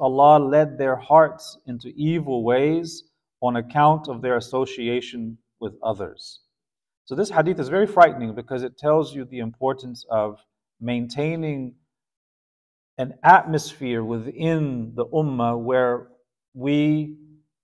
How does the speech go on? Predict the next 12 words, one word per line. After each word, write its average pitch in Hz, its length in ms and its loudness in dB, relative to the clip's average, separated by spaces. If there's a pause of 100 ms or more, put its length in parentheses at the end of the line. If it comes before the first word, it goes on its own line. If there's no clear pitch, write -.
(120)
can 147 680 0 (1500)
command 143 500 2
the 127 60 0
good 120 460 2
and 107 100 -12
forbid 117 360 -6
the 120 220 -10
evil, 110 400 -8 (480)
and 117 140 -2
where 127 200 4
we're 131 180 2
receptive 135 1040 4